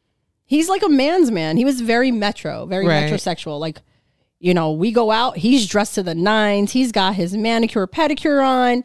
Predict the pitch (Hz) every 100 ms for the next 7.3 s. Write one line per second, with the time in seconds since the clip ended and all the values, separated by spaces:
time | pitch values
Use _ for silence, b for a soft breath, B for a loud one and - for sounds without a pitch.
0 | - 185 170 156 156 156 - 165 196 214
1 | 208 - 233 - 226 226 226 202 185 185
2 | 170 - 165 123 - - - _ 180 156
3 | 156 185 160 180 175 - - - - 185
4 | 170 156 165 _ - 170 175 170 165 -
5 | - _ _ _ _ _ _ _ _ _
6 | _ _ - 220 202 190 180 175 - 170
7 | 160 147 139